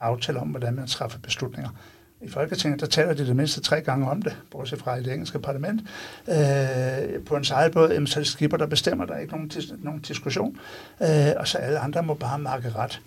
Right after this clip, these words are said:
Og det vil sige, der kommer man ind i noget kulturelt også, at, at i organisationer har vi jo igennem nullerne og, og, og s-,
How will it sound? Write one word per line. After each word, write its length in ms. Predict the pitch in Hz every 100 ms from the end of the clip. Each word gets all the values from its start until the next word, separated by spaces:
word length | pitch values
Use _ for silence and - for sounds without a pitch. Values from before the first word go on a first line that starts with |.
| -
Og 60 | -
det 80 | -
vil 80 | 151
sige, 160 | 160
der 80 | 165
kommer 260 | 165 156 156
man 100 | 165
ind 100 | 175
i 40 |
noget 220 | 156 135
kulturelt 500 | 135 120 117 135 220
også, 280 | 143 147 -
at, 200 | 127 - - - -
at 120 | - 185
i 140 | 147 147
organisationer 720 | 135 131 131 120 - 180 175
har 160 | 143 151
vi 100 | 135
jo 140 | 139
igennem 480 | 123 151 165 160 147
nullerne 640 | 135 147 165 156 147 147
og, 180 | - 117 117 - - - -
og, 280 | 127 123
og 320 | 127 - 123
s-, 80 | 117